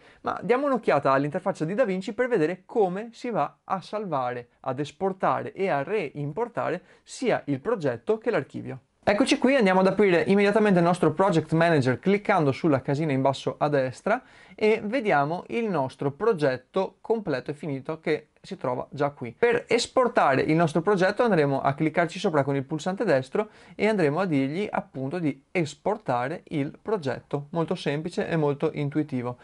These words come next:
Nel momento in cui lo andremo ad aprire andremo a chiamarlo Export Test Bartender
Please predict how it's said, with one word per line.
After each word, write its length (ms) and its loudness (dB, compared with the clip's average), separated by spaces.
Nel 120 0
momento 300 2
in 80 -2
cui 140 -2
lo 80 2
andremo 360 0
ad 400 -2
aprire 640 -4
andremo 340 0
a 40 -2
chiamarlo 520 -4
Export 1120 -4
Test 640 -2
Bartender 1600 0